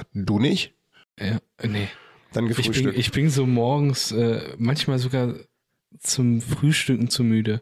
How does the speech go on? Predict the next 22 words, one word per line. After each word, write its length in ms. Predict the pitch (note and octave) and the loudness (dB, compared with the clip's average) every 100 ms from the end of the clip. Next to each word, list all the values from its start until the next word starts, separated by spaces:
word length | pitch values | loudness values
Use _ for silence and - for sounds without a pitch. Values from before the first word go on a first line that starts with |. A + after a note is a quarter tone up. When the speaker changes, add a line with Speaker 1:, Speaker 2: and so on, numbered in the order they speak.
| - | -2
Speaker 2:
Da 100 | A#2 | 0
sehe 240 | A#2 D3 | 2 2
ich 120 | D#3+ | 2
schon 240 | - D3+ D3 | 0 0 2
im 180 | C3+ | 2
Sat 200 | B2+ C#3+ | 0 -2
eins 200 | C#3 C3 | -2 -2
Frühstücksfernsehen 880 | - C3+ F3+ - C3+ - C3+ C3+ C#3 | -2 0 0 0 -2 -2 0 0 2
so 100 | C3 | 0
einen 180 | C3 B2 | 0 0
Döner 360 | B2+ D#3+ E3 B2 | 2 2 2 0
und 100 | B2+ | 0
denke 200 | B2+ C3 | 0 -2
mir 40 | |
so, 80 | B2 A#2+ - | -4 -4 -6
boah. 440 | C#3+ C#3 B2+ A2 - - | -2 0 0 -2 -8 -8
Speaker 1:
Hau 220 | - A#2+ - - | 0 0 0 -4
ab 240 | D3+ C3 - | -6 -6 -6
damit, 300 | - B2 B2+ | -2 0 0
Speaker 2:
Ekelhaft, 280 | B2+ C3 A#2+ B2+ | 2 2 0 0
Speaker 1:
ey. 140 | B2 - | 0 0
Speaker 2:
ey. 220 | G#2+ | -2